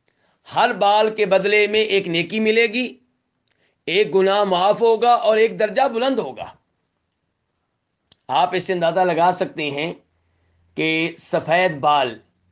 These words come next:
جب حالت اسلام میں سفید ہوں تو ان کی وجہ سے انسان کو کتنا فائدہ ہوگا۔ اس لیے داڑھی کے سفید بال ہوں یا سر کے سفید بال،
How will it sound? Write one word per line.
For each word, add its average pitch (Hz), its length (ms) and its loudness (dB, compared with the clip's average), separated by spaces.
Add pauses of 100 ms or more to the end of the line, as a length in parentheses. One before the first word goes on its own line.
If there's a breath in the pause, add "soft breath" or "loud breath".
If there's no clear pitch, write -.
(560)
جب 156 320 -2
حالت 170 520 0 (260)
اسلام 208 520 -2
میں 214 120 0
سفید 170 540 -2
ہوں 185 240 -2 (520)
تو - 140 -2
ان 233 120 0
کی 196 180 -2
وجہ 190 320 2
سے 185 160 -4
انسان 170 380 -2
کو 220 80 0
کتنا 247 320 -2
فائدہ 156 260 -2
ہوگا۔ 113 340 -8 (840)
اس 190 200 -2
لیے 214 200 0
داڑھی 233 420 0
کے 247 120 -4
سفید 220 400 0
بال 226 320 2
ہوں 240 200 2 (340 soft breath)
یا 156 140 -4
سر 220 220 2
کے 214 160 -6
سفید 170 400 -2
بال، 131 300 -2